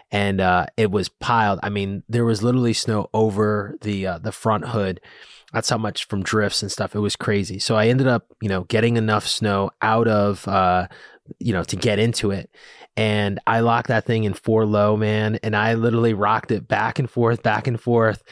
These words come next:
till it eventually got through. And it was probably about ten feet of, of, uh, snow to get to the street. And, uh, I, I, I,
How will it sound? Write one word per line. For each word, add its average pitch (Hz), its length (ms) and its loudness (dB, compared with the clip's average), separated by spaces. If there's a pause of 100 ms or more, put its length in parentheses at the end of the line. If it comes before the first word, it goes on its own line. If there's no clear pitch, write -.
(260)
till 117 260 2
it 107 260 -2
eventually 127 580 2
got 113 380 0
through. 120 520 2
And 120 140 0
it 120 40 2
was 120 140 0
probably 165 400 2
about 110 400 2 (140)
ten 143 400 0
feet 117 480 -2 (300)
of, - 340 -4
of, 104 360 0
uh, 98 300 0
snow 104 560 0
to - 160 -4
get 107 320 0
to 107 380 0
the 92 160 -6
street. 107 540 -2 (540)
And, 110 160 -2
uh, 101 400 0
I, 120 240 0
I, 117 220 -2
I, 117 240 -2